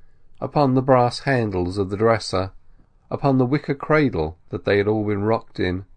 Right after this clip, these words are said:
and upon the well-rubbed clock-case, all of which gave out the reproachful gleam of indoor articles abandoned to the vicissitudes of a roofless exposure for which they were never made.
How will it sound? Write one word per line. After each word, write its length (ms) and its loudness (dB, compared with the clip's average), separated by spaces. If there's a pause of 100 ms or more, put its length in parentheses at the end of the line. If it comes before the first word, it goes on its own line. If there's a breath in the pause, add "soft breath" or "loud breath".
(100)
and 120 0
upon 460 2
the 80 0
well-rubbed 920 0
clock-case, 880 -4 (440)
all 260 6
of 100 2
which 240 0
gave 260 4
out 280 0
the 80 -2
reproachful 800 -2
gleam 600 -2
of 200 -4
indoor 540 4
articles 840 -2
abandoned 680 0
to 100 -6
the 100 -2
vicissitudes 960 -2
of 80 0
a 80 0
roofless 680 0
exposure 800 -2 (340)
for 180 -2
which 420 -2
they 140 2
were 120 2
never 500 0
made. 540 -2